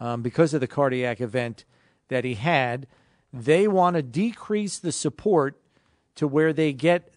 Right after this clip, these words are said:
breathing assistance down to zero. And then at that point,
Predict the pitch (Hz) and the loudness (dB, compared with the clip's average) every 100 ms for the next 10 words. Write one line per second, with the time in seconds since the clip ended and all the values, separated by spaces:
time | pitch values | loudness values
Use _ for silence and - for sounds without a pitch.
0 | _ 135 131 170 208 190 160 - 160 139 | _ -10 -2 0 2 0 0 0 -2 -2
1 | 151 127 - 147 156 160 143 139 120 113 | -6 -8 -4 0 0 0 -4 -4 -4 0
2 | 233 170 101 95 101 _ _ _ _ - | 2 2 0 -6 -12 _ _ _ _ -12
3 | 127 143 147 123 160 180 - 147 143 139 | -6 -2 -2 0 0 0 0 0 0 -4